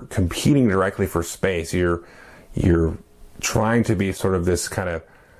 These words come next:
slimy, you know, guy in a suit working with City Hall or in City Hall in some cases, and trying to, you know, suck out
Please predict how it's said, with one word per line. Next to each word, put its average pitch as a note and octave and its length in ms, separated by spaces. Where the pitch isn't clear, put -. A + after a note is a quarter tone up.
slimy, G#2+ 960
you G2 100
know, F#2 200
guy G#2 380
in F#2+ 160
a E2+ 60
suit F#2+ 540
working F#2+ 580
with F#2+ 240
City F2 260
Hall F2 600
or E2+ 140
in G2 180
City F2+ 260
Hall D#2+ 280
in D#2+ 60
some E2 240
cases, F2+ 580
and F#2 280
trying G#2 340
to, G2 280
you G2+ 120
know, F2 360
suck - 420
out G2 380